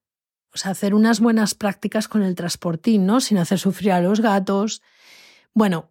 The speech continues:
este capítulo, que está, bueno, incluye, incluye unas cuantas páginas, para mí no es un capítulo, es un bonus.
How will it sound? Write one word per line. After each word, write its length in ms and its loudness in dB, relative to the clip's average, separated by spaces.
este 320 0
capítulo, 720 0
que 80 -2
está, 560 -2
bueno, 420 0
incluye, 500 0
incluye 400 2
unas 260 0
cuantas 300 0
páginas, 400 0
para 180 0
mí 160 4
no 200 0
es 100 0
un 80 4
capítulo, 480 0
es 140 -4
un 120 4
bonus. 480 0